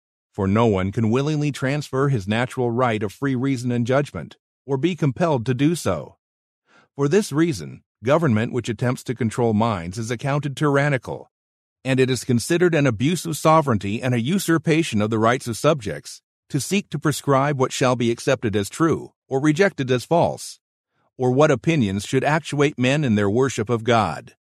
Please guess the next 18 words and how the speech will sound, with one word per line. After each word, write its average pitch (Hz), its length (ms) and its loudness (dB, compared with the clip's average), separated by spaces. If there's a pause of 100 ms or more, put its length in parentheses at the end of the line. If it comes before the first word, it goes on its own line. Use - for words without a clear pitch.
(720)
All 180 240 2
these 160 240 -2
questions 120 520 -2
fall 170 300 -2
within 156 240 0
a 147 80 2
man's 127 400 2
natural 123 420 -2
right, 120 400 0 (260)
which 104 180 -10
he 120 100 -2
cannot 110 340 2
abdicate 101 600 -2
even 139 300 0
with 135 140 2
his 127 180 0
own 135 160 2
consent. 123 640 -4